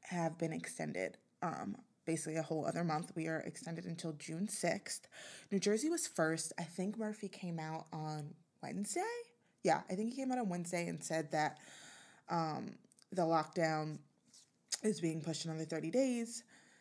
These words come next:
And then New York came out yesterday on Saturday and said that it was also being extended to the sixth, but then some other news articles started coming out saying that it was a pause.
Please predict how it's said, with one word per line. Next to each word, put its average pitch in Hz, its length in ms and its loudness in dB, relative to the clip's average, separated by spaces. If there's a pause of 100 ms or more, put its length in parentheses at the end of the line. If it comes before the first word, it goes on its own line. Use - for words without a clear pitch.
(280)
And 170 320 0
then 165 460 2
New 165 160 0
York 180 300 2
came 180 260 0
out 160 280 -4
yesterday 156 1080 2
on 165 120 -4
Saturday 151 640 -2
and 160 240 -6
said 82 520 -4 (500)
that - 260 2 (240)
it 170 80 -2
was 185 140 0
also 294 240 4
being 285 220 2
extended 262 640 -2
to 254 100 -6
the 254 100 -4
sixth, 247 460 -4
but 196 160 0
then 196 480 6
some 175 400 -6
other 220 240 6
news 220 460 0 (400)
articles 196 420 0
started 190 300 -2
coming 190 260 -2
out 180 160 -4
saying 170 280 0
that - 180 -4 (100)
it 175 140 -2
was - 160 -4
a - 60 -10 (120)
pause. 254 720 2